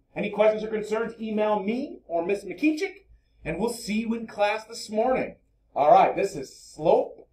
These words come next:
and slope-intercept form, or a linear equation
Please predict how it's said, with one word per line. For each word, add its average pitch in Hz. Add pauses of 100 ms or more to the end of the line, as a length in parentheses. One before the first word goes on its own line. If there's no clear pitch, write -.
(380)
and 202 (200)
slope-intercept 196
form, 165
or 156
a 147
linear 170
equation 143